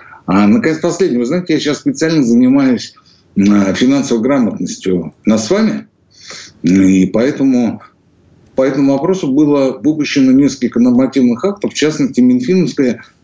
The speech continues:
а, система финансовой компетентности взрослого населения Российской Федерации.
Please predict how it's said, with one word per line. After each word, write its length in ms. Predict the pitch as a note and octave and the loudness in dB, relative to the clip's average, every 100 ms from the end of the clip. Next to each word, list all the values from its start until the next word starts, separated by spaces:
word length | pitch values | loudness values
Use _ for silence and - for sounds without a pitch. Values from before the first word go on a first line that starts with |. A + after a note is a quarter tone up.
| - | -6
а, 280 | G#2+ A2+ G#2+ | -2 0 0
система 480 | - B2+ - G3+ F#3+ | 0 -2 0 0 0
финансовой 480 | D#3 D#3+ D#3 E3+ | 0 -2 -2 -2
компетентности 1000 | - E3+ G3+ G#3+ - G#3 - F#2+ - - - _ _ - | 0 -2 0 -2 0 0 0 -6 -12 -14 -16 _ _ -6
взрослого 640 | G#2 A#2+ G3 G3 - A#2 | 0 0 0 -4 -4 -2
населения 460 | F#2+ A#2 B2+ E3 | 0 0 2 0
Российской 440 | C3+ G#2 A2+ B2+ - | -2 -2 -6 -8 -8
Федерации. 520 | - C#3 A#2+ - - | -2 -2 -2 -6 -16